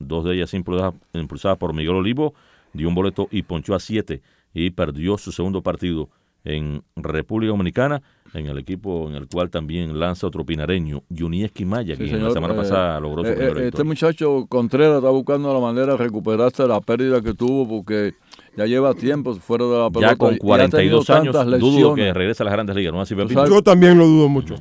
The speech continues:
Speaker 2: ¿Tú sabes cuánta, cuántos problemas ha tenido con el brazo de Contreras? Increíble.
Speaker 1: Sí.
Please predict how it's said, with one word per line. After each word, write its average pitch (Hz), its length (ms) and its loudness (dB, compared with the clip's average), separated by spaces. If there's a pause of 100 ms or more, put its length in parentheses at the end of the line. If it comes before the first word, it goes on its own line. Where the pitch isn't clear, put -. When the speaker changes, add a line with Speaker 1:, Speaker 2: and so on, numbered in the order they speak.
Speaker 2:
¿Tú 135 120 -10
sabes 135 240 0
cuánta, 131 640 0 (260)
cuántos 131 320 -2
problemas 135 400 0
ha - 20 -8
tenido 139 280 -4
con 131 160 -2
el 123 40 0
brazo 135 280 -4
de 127 60 -8
Contreras? 127 460 -4
Increíble. 113 600 -4
Speaker 1:
Sí. 69 200 -10